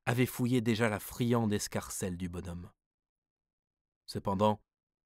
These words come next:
la reine se pâmait de rire à une fenêtre, dans sa haute guimpe de malines, aussi raide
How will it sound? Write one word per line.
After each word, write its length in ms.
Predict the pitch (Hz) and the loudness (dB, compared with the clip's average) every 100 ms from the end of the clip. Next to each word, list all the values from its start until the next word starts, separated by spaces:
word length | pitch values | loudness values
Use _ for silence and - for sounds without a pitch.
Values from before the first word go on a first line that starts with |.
| _ - | _ -2
la 120 | 110 | 2
reine 280 | 123 117 104 | 4 4 4
se 160 | - | 0
pâmait 340 | 104 120 107 104 | 0 2 2 2
de 100 | 107 | 2
rire 320 | 101 104 95 | 4 2 2
à 60 | |
une 160 | 95 98 | 0 -2
fenêtre, 480 | - 98 98 - - - _ _ _ _ _ _ _ | -2 -2 -2 -4 -12 -20 _ _ _ _ _ _ _
dans 120 | 95 | -8
sa 220 | - 98 - - | -4 -6 -6 -4
haute 240 | 113 - | -2 -2
guimpe 500 | 92 95 101 92 - | -2 0 0 0 -4
de 100 | 90 | -4
malines, 540 | 90 92 95 87 82 - _ _ _ _ | -2 0 0 -2 -6 -14 _ _ _ _
aussi 260 | 98 - 110 | -6 -2 0
raide 360 | 107 101 87 | 0 0 -4